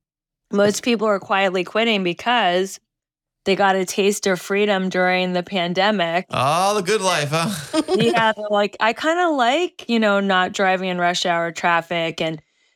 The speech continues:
Speaker 1: sharing my cubicle with that guy who has B O. <laughs> And I like, uh, not dealing with water cooler politics. And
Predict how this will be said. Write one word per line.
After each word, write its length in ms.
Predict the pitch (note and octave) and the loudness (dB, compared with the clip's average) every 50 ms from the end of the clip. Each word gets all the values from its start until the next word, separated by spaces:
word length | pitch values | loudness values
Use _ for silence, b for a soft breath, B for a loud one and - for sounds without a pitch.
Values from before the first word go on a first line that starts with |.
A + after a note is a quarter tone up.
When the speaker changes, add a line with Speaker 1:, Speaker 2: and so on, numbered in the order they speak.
| _ _ | _ _
Speaker 1:
sharing 440 | - - A3+ A3+ A3 G#3+ G#3 G#3 G3+ | -4 -2 0 2 2 2 2 2 2
my 260 | G3+ F#3+ F#3+ F#3+ F#3 | 2 2 2 0 -2
cubicle 720 | F3+ - - - G3+ G3 F3+ G3+ F#3+ - G3+ F#3+ F#3 F#3 F#3 | -2 -4 -4 -2 -2 0 0 -2 -2 0 0 2 2 2 2
with 160 | F#3 F#3 - | 0 0 0
that 220 | F#3 F3 F3+ E3+ | 0 0 0 0
guy 260 | - G3 F#3 F3+ F#3 F#3 | 0 0 2 2 2 0
who 240 | F3+ F#3 G3 G#3 G3 G#3 | 0 0 0 0 0 2
has 260 | G3 F3 F3+ D#3+ D#3+ | 2 0 0 -2 -2
B 260 | F3 F#3 F3+ F3+ F#3 | -4 -2 0 2 2
O. 380 | F3+ F3 F3+ F3 F3 F#3 F#3+ - - | 2 2 2 2 2 0 0 -2 -2
<laughs> 40 | - | -2
And 180 | F#3+ E3 D#3 B B B B A#3+ G#3+ B - | -4 -4 -4 B B B B -12 -12 B 0
I 180 | G3+ G3 G3 | 0 2 2
like, 400 | G3 G3 G3 G3 G3 G3 F#3+ - G3+ | 2 2 2 2 2 0 0 0 0
uh, 240 | F#3+ F#3+ F#3+ F#3+ F#3+ | 2 2 2 0 0
not 320 | G3 G3+ G3 G3 G3 F#3 | 0 2 2 2 0 0
dealing 300 | F3 G3+ G3+ G3 G3 G3 | 0 0 2 2 2 2
with 120 | G3+ G3+ F#3 | 0 0 0
water 340 | F#3 F#3+ F#3+ F#3+ G3 G3+ F#3+ | 2 0 2 2 0 -2 -2
cooler 360 | G3+ A3 G#3 G3 G3 G3+ F#3+ | -2 0 0 2 2 0 0
politics. 920 | - - F#3+ F#3 F#3+ G3 F#3+ F#3 - G#3+ G3+ F#3+ F#3 F#3 F3+ - - - | 0 0 0 2 2 2 0 -2 0 0 2 2 2 0 0 -4 -2 -2
And 240 | G3+ F#3 F3+ F3+ | -2 -2 -2 -6